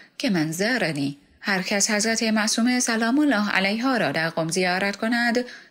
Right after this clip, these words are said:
گویا مرا زیارت کرده است. حضرت معصومه سلام الله علیها بعد از پدر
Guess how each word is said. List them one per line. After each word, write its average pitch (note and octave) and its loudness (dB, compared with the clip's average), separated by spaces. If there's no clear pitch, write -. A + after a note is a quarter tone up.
گویا D#3+ 0
مرا G#3 0
زیارت B2+ -4
کرده D3+ -4
است. - -4
حضرت F#3 0
معصومه G#3+ 2
سلام A3+ 0
الله F#3 2
علیها F#3+ 0
بعد D#3+ 0
از F3 -2
پدر A3+ 0